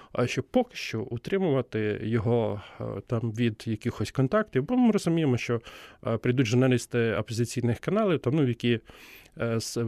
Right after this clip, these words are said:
каналів, які підтримують інших кандидатів, зададуть якісь там каверзні запитання, там, наприклад, про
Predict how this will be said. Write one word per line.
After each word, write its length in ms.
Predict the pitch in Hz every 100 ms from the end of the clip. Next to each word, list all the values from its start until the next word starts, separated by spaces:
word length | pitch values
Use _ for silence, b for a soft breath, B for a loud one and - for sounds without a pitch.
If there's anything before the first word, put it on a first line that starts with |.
| 113
каналів, 400 | 156 156 135 123
які 500 | 113 117 117 113 107
підтримують 520 | 127 120 123 117 113 120
інших 260 | 110 -
кандидатів, 580 | - 113 120 120 110 110
зададуть 440 | 139 123 127 135
якісь 280 | 113 - 113
там 180 | - 104
каверзні 360 | 147 131 127 143
запитання, 580 | 208 247 240 175 143
там, 200 | 120 110
наприклад, 460 | 107 - 117 120 104
про 180 | -